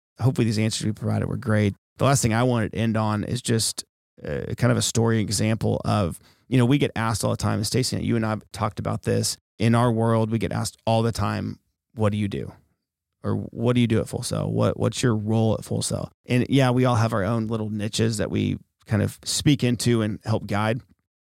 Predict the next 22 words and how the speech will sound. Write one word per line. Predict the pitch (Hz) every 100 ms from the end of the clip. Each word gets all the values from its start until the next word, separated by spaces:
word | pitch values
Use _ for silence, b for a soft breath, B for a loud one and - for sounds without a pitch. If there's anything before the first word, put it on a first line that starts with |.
| _ 120
But | 117
at | 113
the | 127
end | 151
of | 127
the |
day, | 117 120 -
I | 131
really, | 160 123 - _ -
every | 135 165
single | 147 151 123
day | 120 123
I |
walk | 117 120 -
in | 123
here, | 120
my | 113 120
daily | 127 113 120 123 117 107 - _ _
duties, | 117 117 117 117
my | 104 107
tasks, | - 113 117 117 -
my | 101 107 104